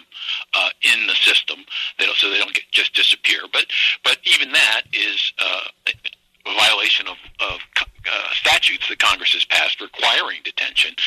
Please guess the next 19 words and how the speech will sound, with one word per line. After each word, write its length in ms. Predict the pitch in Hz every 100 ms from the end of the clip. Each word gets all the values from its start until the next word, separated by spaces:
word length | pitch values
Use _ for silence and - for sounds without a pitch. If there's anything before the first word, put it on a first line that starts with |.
| - - -
So 380 | - 135 123 123 - - - -
the 160 | 131 - -
government 320 | 135 120 160
appeals, 640 | 180 - 101 95 98 - - - 104 98
and, 180 | 98
uh, 200 | 101 107 95
there 120 | 107
are 140 | 95 92
a 40 |
few 340 | - - - 123
cases 380 | - - -
in 100 | 104
the 40 | 98
courts 300 | - 101 -
of 60 |
appeals 340 | 92 110 98 87
now 240 | 92 85
where 140 | 87 87 -
early, 420 | 92 95 90